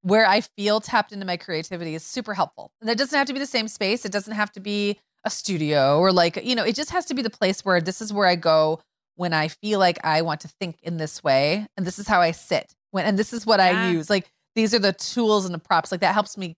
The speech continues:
Speaker 1: get kind of in the mood.
Speaker 2: Like a
Speaker 1: Um,
Speaker 2: hat. I want you to have a writing
Speaker 1: like,
Speaker 2: hat.
Speaker 1: well, that would be fun, wouldn't it? But, like,
Speaker 2: <laughs>
Speaker 1: certain kinds of pens or, like, having my notebook that I like for, like, specific i-, idea generating, like, those kinds of things have always been helpful. Like, a visual and,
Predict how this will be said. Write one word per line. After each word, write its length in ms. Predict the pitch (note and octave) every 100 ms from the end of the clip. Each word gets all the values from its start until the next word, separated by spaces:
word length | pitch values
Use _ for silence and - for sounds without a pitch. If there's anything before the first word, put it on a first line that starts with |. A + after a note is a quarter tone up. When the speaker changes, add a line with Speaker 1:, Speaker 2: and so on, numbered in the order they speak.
| _
Speaker 1:
get 180 | F3+ - _
kind 200 | F#3 F3
of 80 | D#3
in 100 | D#3+
the 60 |
mood. 260 | D3 C3 - _ _ _
Speaker 2:
Like 140 | G#3
a 80 | G3
Speaker 1:
Um, 220 | G#3+ G3
Speaker 2:
hat. 120 | F3+ D#3
I 60 | G3+
want 160 | G#3
you 80 | G#3
to 40 | A3+
have 120 | G3
a 80 | E3
writing 260 | E3+ F3+
Speaker 1:
like, 140 | B4 C4+
Speaker 2:
hat. 200 | A#3+ -
Speaker 1:
well, 320 | D4+ D4+ D4+ C4+
that 200 | B3+ B3
would 100 | A#3+
be 100 | G#3
fun, 260 | - D3+ D#3
wouldn't 240 | E3+ F#3
it? 160 | A3+ B3
But, 120 | F4
like, 120 | G#4+
Speaker 2:
<laughs> 120 | -
Speaker 1:
certain 160 | F4+ D4
kinds 200 | - F4
of 140 | D#4+
pens 580 | _ - G3+ A#3 F#3+ E3
or, 80 | F#3
like, 240 | G3 F#3+
having 360 | F#3 G3+ A3 C4
my 160 | B3 A3+
notebook 420 | G#3 G3 F#3 -
that 80 | F3
I 280 | E3 E3 D3+ _ _ _
like 280 | G3+ F#3+ F3+
for, 120 | -
like, 200 | F#3+ F3+ -
specific 580 | - - F#3+ G3+ - F#3+
i-, 220 | E3+ E3 _ -
idea 520 | F3+ D#3 E3+ F3+ F3+
generating, 460 | D#3+ D#3 D3+ C#3+ D3+
like, 220 | F3+ F3
those 240 | B3+ C#4+ -
kinds 260 | E4+ E4+
of 100 | C#4
things 200 | - F#3
have 100 | G3 E3+
always 220 | F3+ F3
been 100 | E3+
helpful. 360 | - E3 -
Like, 120 | D#3 D#3+
a 40 |
visual 680 | D3 E3 F#3 F#3 F#3+ F#3+ F#3 _ _ _ _
and, 320 | F3+ F3 E3